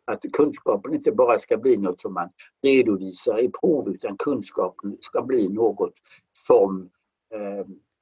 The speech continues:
genomsyrar ens, ja, eh, ens mänskliga vara på ett sätt, ens verksamhet och, och på, som in, inifrån detta.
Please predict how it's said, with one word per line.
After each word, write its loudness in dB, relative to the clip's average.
genomsyrar 0
ens, -2
ja, -2
eh, 0
ens 0
mänskliga 4
vara 6
på 0
ett 0
sätt, -10
ens -16
verksamhet 0
och, -8
och -4
på, 2
som -8
in, 0
inifrån -2
detta. -10